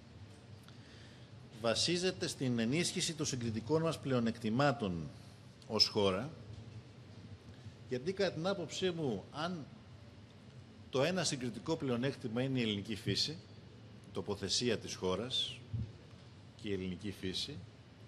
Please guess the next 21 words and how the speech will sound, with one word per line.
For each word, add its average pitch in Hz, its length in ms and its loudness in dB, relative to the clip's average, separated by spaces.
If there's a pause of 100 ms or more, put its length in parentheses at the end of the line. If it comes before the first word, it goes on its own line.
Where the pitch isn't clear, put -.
(400)
το 147 120 2
άλλο 196 200 4
είναι 180 120 0
οι 175 60 0
άνθρωποι 127 400 2
που 82 120 -6
ζουν 87 180 -4
σε 82 80 -4
αυτή 82 140 -6
τη 80 100 -6
χώρα. 80 300 -6 (840)
Και - 100 -10
θέλω 127 180 -2
να 151 80 0
αναφερθώ 123 460 0
ιδιαίτερα, 127 480 2
μιας 123 240 -2
και 143 100 -4
έχω 123 120 -4
απέναντί 117 480 0
μου 120 280 0